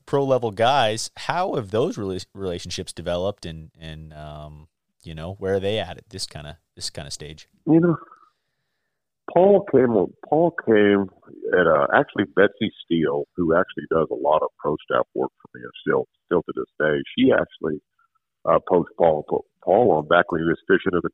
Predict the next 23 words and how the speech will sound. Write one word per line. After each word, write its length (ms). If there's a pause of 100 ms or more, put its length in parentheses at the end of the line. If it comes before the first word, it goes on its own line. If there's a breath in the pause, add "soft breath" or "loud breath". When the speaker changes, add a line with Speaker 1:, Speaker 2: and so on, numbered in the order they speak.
Speaker 2:
co-angler 440
with 160
F 180
L 140
W. 320 (400)
Speaker 1:
Really? 340
Speaker 2:
And 80
that's 200 (100)
where 100
we 180
started 360
with 120 (140)
Paul. 320
Yeah, 280
so 80
he, 100 (100)
Paul's 260
been 140
with 180
us 100 (100)
for 80
a 60
long 260